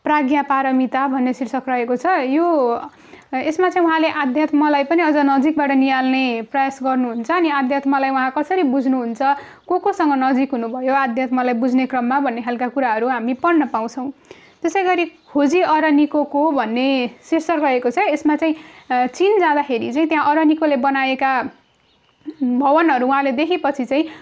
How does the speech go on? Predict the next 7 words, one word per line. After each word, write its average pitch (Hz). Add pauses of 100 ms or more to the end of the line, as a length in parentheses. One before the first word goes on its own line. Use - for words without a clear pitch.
(180)
अरनिको 330
को 302
हुन्, 269
कस्ता 294
व्यक्ति 285
थिए 285
भन्ने 262